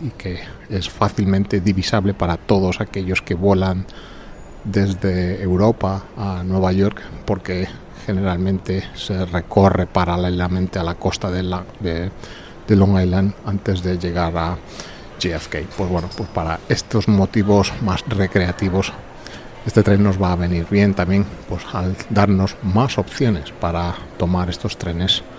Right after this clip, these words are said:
hacia la isla. La construcción, eh, digamos, de, pues, esta última fase, ¿no? Cuando se decidió ya acometer el proyecto en serio, pues, como digo, hace veinte años, más de veinte años, en dos mil uno.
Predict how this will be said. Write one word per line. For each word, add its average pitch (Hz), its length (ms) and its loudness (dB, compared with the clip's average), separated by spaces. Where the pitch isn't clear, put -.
hacia 92 280 -4
la 80 200 -2
isla. 82 320 -6
La 123 140 8
construcción, 156 880 8
eh, 143 140 6
digamos, 123 540 6
de, 92 760 4
pues, - 160 -4
esta 107 240 4
última 101 400 4
fase, - 440 4
¿no? 107 360 0
Cuando 90 460 2
se 98 280 2
decidió 92 480 2
ya 98 380 4
acometer 98 540 4
el 101 80 4
proyecto 95 260 0
en 92 100 2
serio, 104 360 4
pues, - 140 -4
como 95 260 -4
digo, 87 200 -2
hace 107 160 0
veinte 95 380 2
años, 90 340 -2
más 92 180 0
de 92 80 0
veinte 87 320 -2
años, 82 340 -2
en 95 300 -4
dos 98 200 2
mil 101 220 6
uno. 101 240 6